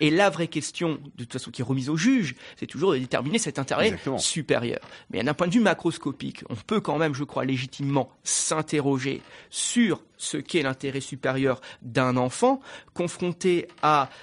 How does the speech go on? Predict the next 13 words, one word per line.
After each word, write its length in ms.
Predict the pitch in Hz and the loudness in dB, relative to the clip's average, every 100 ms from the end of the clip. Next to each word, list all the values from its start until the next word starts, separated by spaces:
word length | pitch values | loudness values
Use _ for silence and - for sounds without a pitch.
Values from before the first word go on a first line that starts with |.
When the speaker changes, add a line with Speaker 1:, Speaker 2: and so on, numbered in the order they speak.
| - | -6
Speaker 1:
euh, 140 | 131 123 | -4 -2
des 120 | 139 | -2
familles 320 | - 139 151 | 0 0 0
de 80 | 127 | -2
plus 240 | - 123 | -4 -4
en 60 | 123 | -4
plus, 240 | - 120 | -4 -8
euh, 80 | - - 135 | -8 -6 -6
éclatées, 580 | 123 - 165 277 247 | 0 0 0 -2 0
à, 40 | 123 | -2
à 300 | - - 120 | -4 -6 -2
la 140 | 120 | 0
monoparenté, 1300 | 131 160 180 170 147 - _ 139 104 143 - 269 277 | 2 4 4 2 0 -8 _ -2 0 -2 -2 -2 -2